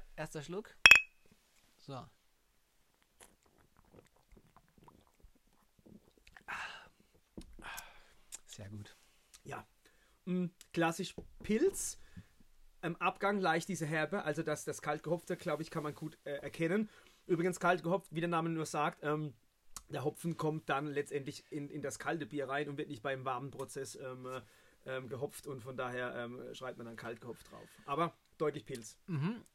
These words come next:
Speaker 1: Ähm, wobei ich find, ähm, zurückhaltend bei den Bitterstoffen, es ist, ähm, es hat so eine, so eine angenehme, ähm, Süße, ne, die sich dann so im, im, im, äh, im, im, ähm, auf dem Gaumen breit macht.
Speaker 2: Mhm.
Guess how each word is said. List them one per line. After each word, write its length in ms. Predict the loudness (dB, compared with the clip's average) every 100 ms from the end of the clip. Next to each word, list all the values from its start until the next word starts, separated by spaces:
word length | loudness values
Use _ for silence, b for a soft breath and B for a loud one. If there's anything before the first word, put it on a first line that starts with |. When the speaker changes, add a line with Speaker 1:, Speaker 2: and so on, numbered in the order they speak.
| -4
Speaker 1:
Ähm, 440 | 0 2 2 -2 -2
wobei 320 | -4 4 4
ich 100 | 4
find, 220 | -4 -6 -10 -20 _ -20 -6
ähm, 160 | -4 -2
zurückhaltend 580 | -2 -2 0 -2 -4 -2
bei 120 | -2
den 160 | -4
Bitterstoffen, 720 | -8 -4 -4 -4 -6 -6 -12 -10
es 120 | -10
ist, 220 | -8 -8
ähm, 420 | -4 -4 -2 -4 -6
es 100 | -8
hat 80 | -6
so 100 | -4
eine, 180 | -4
so 40 | -2
eine 180 | -4 -2
angenehme, 580 | -2 -2 -2 0 -2 -2
ähm, 420 | -2 -2 -2 -4
Süße, 500 | -4 -4 -4 -4 -4
ne, 140 | -4
die 120 | -4
sich 180 | -8 -6
dann 160 | -6 -4
so 80 | -6
im, 180 | -6
im, 160 | -8 -8
im, 260 | -6 -8 -6
äh, 280 | -6 -8 -8
im, 240 | -6 -4 -4
im, 240 | -6 -6
ähm, 280 | -4 -6 -8
auf 140 | -10 -6
dem 180 | -6 0
Gaumen 320 | 0 0 -4
breit 260 | -2 -2
macht. 320 | -2 -10 -10 -4
Speaker 2:
Mhm. 200 | 2